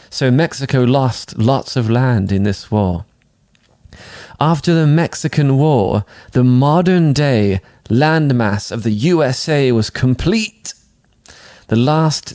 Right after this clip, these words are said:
two states were Alaska, which was purchased from Russia for seven point two million dollars, and the tropical,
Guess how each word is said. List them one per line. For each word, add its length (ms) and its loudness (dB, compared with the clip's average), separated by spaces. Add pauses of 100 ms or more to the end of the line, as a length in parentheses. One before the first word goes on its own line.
(120)
two 460 2
states 720 -2
were 200 0
Alaska, 800 0 (340)
which 180 -2
was 120 0
purchased 960 -2
from 260 0
Russia 640 0 (380)
for 140 -4
seven 340 0
point 300 -2
two 200 0
million 400 2
dollars, 520 0 (420)
and 140 0
the 40 0
tropical, 1000 -2